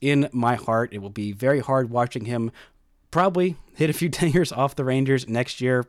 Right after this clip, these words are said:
But hey, him, watching him get his ring will be a lot of fun whenever the Rangers and Mariners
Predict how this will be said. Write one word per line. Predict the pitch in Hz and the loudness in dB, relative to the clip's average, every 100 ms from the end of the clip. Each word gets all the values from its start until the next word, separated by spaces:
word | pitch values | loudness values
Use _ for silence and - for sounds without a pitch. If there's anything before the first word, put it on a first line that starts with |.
| _ | _
But | - | -6
hey, | 139 139 127 - - - - _ _ | 0 2 0 -8 -20 -20 -20 _ _
him, | 127 147 147 | 0 0 -2
watching | 131 135 135 139 | 0 2 2 0
him | 139 | 0
get | 127 123 | 0 -2
his | 113 | -2
ring | 120 123 | 0 0
will | 120 | 0
be | 117 117 120 | 2 2 0
a | 113 | 0
lot | 120 | -2
of | 113 | -2
fun | 113 117 | -2 -2
whenever | 110 110 | 0 -2
the | 110 | -4
Rangers | 107 113 110 104 | -4 -4 -4 -6
and | 104 | -8
Mariners | 107 107 104 | -6 -6 -8